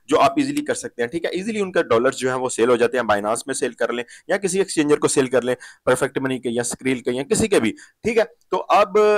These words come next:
अ, आपने करना ये है, उनसे बात करनी है कि हमारा ये, अ, आप विड्रॉल नहीं दे पा रहे, हमें नेक्स्ट, अ, नेक्स्ट अपडेट के लिए कहते रहते हैं,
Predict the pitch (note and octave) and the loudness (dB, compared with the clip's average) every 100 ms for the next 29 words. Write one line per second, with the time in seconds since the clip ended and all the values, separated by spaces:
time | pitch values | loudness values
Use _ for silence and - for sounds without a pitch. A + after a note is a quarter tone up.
0 | F3+ - D#3+ D#3+ D#3+ D#3+ D3+ - _ C3 | 0 2 6 8 8 6 4 -2 _ 2
1 | D3 F#3+ F3 D3+ E3 F#3 D3+ D3 C#3+ D3 | 2 2 -2 0 2 0 2 2 2 0
2 | C#3 C#3+ - G#2 - D#3 E3 F3 G#3+ A3 | -2 0 2 2 2 -2 0 -2 0 0
3 | F3+ B2+ A2+ A2+ B2+ D#3 D#3+ C3 C#3 D3+ | 0 -2 2 2 4 2 -2 -4 -2 0
4 | D#3 - A#2 A#2 A2 G#2+ A#2 B2 A2+ F#2+ | -2 2 4 4 6 4 2 -2 -8 0
5 | G#2+ B2+ A2+ B2 G2+ A#2+ G#2 F#2 - D#3+ | 2 2 -4 -6 -4 -2 4 4 2 -4
6 | B2 C3 B2 B2+ - - _ - A#2+ A2 | -6 -6 -6 -8 -10 -16 _ 2 4 6
7 | G#2+ A2+ - A2+ A2+ A#2 A#2 - A#2 A#2 | 4 -2 0 0 0 -2 -4 -6 -8 -4
8 | F#2+ - A2+ A#2 D3 | -6 0 0 0 -4